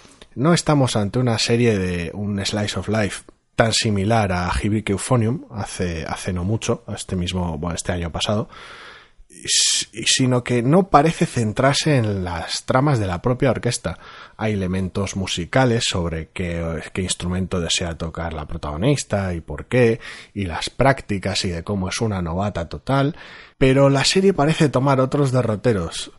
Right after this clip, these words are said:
porque el propio capítulo viene acompañado de un misterio, un poco un misterio de andar por casa, pero un pequeño misterio que recuerda un poquito a esa cotidianidad en Hyouka,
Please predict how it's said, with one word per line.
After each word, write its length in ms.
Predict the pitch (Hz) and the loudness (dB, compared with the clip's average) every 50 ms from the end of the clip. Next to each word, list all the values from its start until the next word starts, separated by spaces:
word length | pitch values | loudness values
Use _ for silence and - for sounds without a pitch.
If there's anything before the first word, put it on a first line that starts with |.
| - _ | -16 _
porque 600 | - 131 123 120 107 - 120 120 120 113 110 - _ - | 0 2 2 2 2 0 2 2 2 2 0 -4 _ -2
el 300 | - 120 113 113 113 - | 0 0 2 0 0 0
propio 340 | - 143 131 143 165 175 | 2 2 2 4 4 4
capítulo 440 | 170 - 127 127 139 135 151 135 123 | 4 4 4 2 4 4 6 6 6
viene 180 | 117 123 123 127 | 6 6 4 2
acompañado 520 | 120 - 110 107 104 107 104 123 120 104 | 2 2 2 2 2 2 2 4 4 4
de 80 | 101 110 | 4 4
un 100 | 117 117 | 2 2
misterio, 680 | 113 107 104 - - - 123 123 110 98 101 120 - - - | 2 2 0 0 0 2 4 4 4 4 2 0 -2 -4 -6
un 160 | - 104 95 | -4 -4 -2
poco 220 | - 101 98 87 95 | 0 0 0 0 0
un 120 | 95 92 | -2 -2
misterio 460 | 92 95 98 - - - 131 113 104 | -2 -4 -4 -4 0 0 2 2 2
de 80 | 95 90 | 0 -2
andar 260 | 90 101 110 113 107 | -2 -2 -2 -2 -2
por 160 | - 104 98 | -2 -4 -2
casa, 260 | 101 123 113 - 104 | -2 -2 -2 -2 -4
pero 140 | - - 98 | -4 -2 -2
un 160 | 110 110 104 | -2 -2 -2
pequeño 480 | 98 _ - 95 - - 117 117 113 107 | -4 _ -6 -4 -2 0 0 0 0 0
misterio 540 | 98 92 92 - - - 123 110 110 117 117 | 0 -2 -4 -4 -2 0 2 2 2 2 0
que 80 | 104 | -2
recuerda 380 | 87 87 87 - 110 104 104 104 | -4 -4 -4 -2 -2 -2 0 -2
un 100 | 101 92 | -2 -2
poquito 560 | - 92 87 107 101 - 113 107 101 95 - - - - - - - - - - | -4 -4 -4 -4 -2 0 0 0 0 -2 -4 -8 -18 -20 -20 -20 -20 -20 -14 -8
a 140 | - 98 | -6 -4
esa 240 | 104 - - 107 101 | -2 -2 -2 -2 -2
cotidianidad 800 | - 104 95 - 98 92 92 92 90 90 87 90 101 104 107 101 - - - | -4 -4 -4 -2 -2 -2 -2 -2 -2 -2 -2 -2 -2 -2 -2 -4 -6 -8 -12
en 320 | - 98 98 95 92 90 92 | -10 -8 -6 -6 -4 -4 -6
Hyouka, 640 | - - - 107 107 120 117 101 - 107 120 - | -6 -4 -2 0 2 2 2 2 0 -2 -4 -4